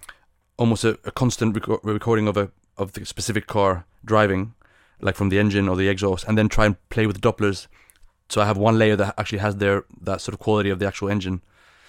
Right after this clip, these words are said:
Um, so when you push that, you don't just get the sort of air, you, you get the actual sort of, uh, exhaust or engine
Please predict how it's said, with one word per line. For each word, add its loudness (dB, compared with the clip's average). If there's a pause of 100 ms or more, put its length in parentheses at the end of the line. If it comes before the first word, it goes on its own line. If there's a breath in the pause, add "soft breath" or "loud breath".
(340 soft breath)
Um, -2 (420)
so -6
when 4
you 0
push -2
that, 4
you 0
don't 2
just -6
get -4 (480)
the -8
sort -8
of -6
air, 0
you, -8
you -8
get -2
the -2
actual -6
sort -4
of, -8
uh, -2 (920 soft breath)
exhaust -4
or 2
engine 0